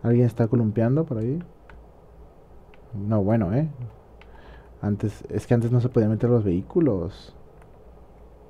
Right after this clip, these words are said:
Antes todo era patilla.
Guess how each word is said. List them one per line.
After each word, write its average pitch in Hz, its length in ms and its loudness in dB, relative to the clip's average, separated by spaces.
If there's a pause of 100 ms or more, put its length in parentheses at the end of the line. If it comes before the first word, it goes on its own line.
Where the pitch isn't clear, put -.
(1200)
Antes 95 240 -4
todo 120 120 4
era 127 120 4
patilla. 110 540 -2